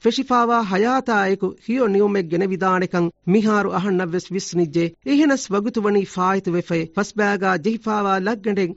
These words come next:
ಫಿಲುವೆನ್ ನುಲೆವೇನೆ. ಎಹೆನಸ್ ತೌಬಾಗೆ ದೊರು ಅದಿವಣಿ ಹುಳುವಿಫೆ. ದುನಿಯಾ ಕುರಿಮತಿಡುಮಕಿ ಹಿವ್ವರು ಹೊರೆಗೆನ್ ಎಹೆಂ ಮೀಹುಂಗೆ ಹಿಯಾ ಮದದಾ ಲಾಗೆನ್ ನುಕ್ರೆವೇನೆ ಕಮೆನ್ ನೂನೆ. ನಫ್ಸುಲ್ ಗತುಲುವಿಯಸ್ ಜಿಸ್ಮಾ ರೂಹು ದಿರಿಹುರುಂ ಮುಹಿಮ್ಮೆ.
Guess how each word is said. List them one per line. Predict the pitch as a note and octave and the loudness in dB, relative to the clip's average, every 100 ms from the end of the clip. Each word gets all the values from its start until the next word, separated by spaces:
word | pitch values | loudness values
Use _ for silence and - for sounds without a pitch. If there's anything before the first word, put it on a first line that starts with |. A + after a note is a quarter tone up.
| - | -8
ಫಿಲುವೆನ್ | - C4 A#3+ G#3+ G3 | -4 -2 0 2 2
ನುಲೆವೇನೆ. | F3 F3+ F3+ F3 F3+ - - | 0 0 0 0 -2 -4 -6
ಎಹೆನಸ್ | C4+ D4+ D#4 D4 | 2 4 4 2
ತೌಬಾಗೆ | - A3+ A3+ A#3+ A3+ F3+ | 0 0 2 0 2 4
ದೊರು | G#3 G#3 - | 4 2 0
ಅದಿವಣಿ | F#3+ G3+ F#3+ G3 | 0 0 0 0
ಹುಳುವಿಫೆ. | - F3 F#3 F#3 E3 D#3+ D#3+ D3+ | 2 0 0 -2 -2 -2 -4 0
ದುನಿಯಾ | F3+ G#3 G#3 G3+ F#3+ | 2 4 4 4 2
ಕುರಿಮತಿಡುಮಕಿ | F#3 G#3 B3 B3+ A3 A3 G#3+ G#3+ G3 F#3+ | 0 0 0 -2 0 0 0 0 -2 -2
ಹಿವ್ವರು | - C4+ A3 C4+ A3 | -2 -2 0 0 2
ಹೊರೆಗೆನ್ | G3 G#3 G3+ F3 - - | 2 4 4 2 0 -2
ಎಹೆಂ | B3+ C#4+ C4+ | 2 4 4
ಮೀಹುಂಗೆ | B3+ C4 F#3+ | 4 2 0
ಹಿಯಾ | F3 A3+ G#3+ G#3 | 0 0 2 2
ಮದದಾ | F#3 D#3 G3 G3+ G3 | 2 0 0 0 0
ಲಾಗೆನ್ | F3+ F#3+ F3 F3 F3 - | 0 -2 0 0 -2 0
ನುಕ್ರೆವೇನೆ | G3 A#3 A#3+ G3+ G3+ F#3+ | 2 2 2 2 2 0
ಕಮೆನ್ | F#3+ F3 E3+ | -2 0 0
ನೂನೆ. | E3 E3+ E3+ E3 _ - | 2 2 0 -6 _ -2
ನಫ್ಸುಲ್ | F3+ G#3+ - F#3+ | 0 0 0 2
ಗತುಲುವಿಯಸ್ | E3+ G3 C4+ A#3+ G#3 G3 - D#3 | 2 -2 -2 0 0 0 -4 -6
ಜಿಸ್ಮಾ | C3+ A3+ G3+ G#3+ G3 | -4 -2 0 0 2
ರೂಹು | F3 A#3+ A#3+ F#3+ | 2 0 0 0
ದಿರಿಹುರುಂ | D3 G#3+ G#3+ G3 F#3+ E3+ | 0 0 0 0 2 0
ಮುಹಿಮ್ಮೆ. | E3+ F3 E3+ | 0 0 2